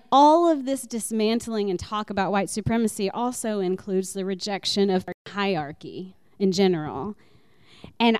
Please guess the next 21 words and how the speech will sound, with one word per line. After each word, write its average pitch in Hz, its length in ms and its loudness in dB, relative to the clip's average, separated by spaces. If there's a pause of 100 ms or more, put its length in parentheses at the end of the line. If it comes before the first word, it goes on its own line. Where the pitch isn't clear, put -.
(100)
I 226 220 4
see 240 340 2
us 226 200 0
doing 214 300 4
the 202 120 0
same 247 360 0
kind 208 240 0
of 180 80 -2
kingdom 180 340 0
work 170 300 -2
also 202 760 2
in 208 160 2
our 185 180 2
conversations 190 1000 -4
around 170 300 -8 (100)
earth 220 300 -8
care 208 400 2
and 185 200 0
creation 165 560 -6
stewardship 208 880 -4 (280)
with 175 200 -2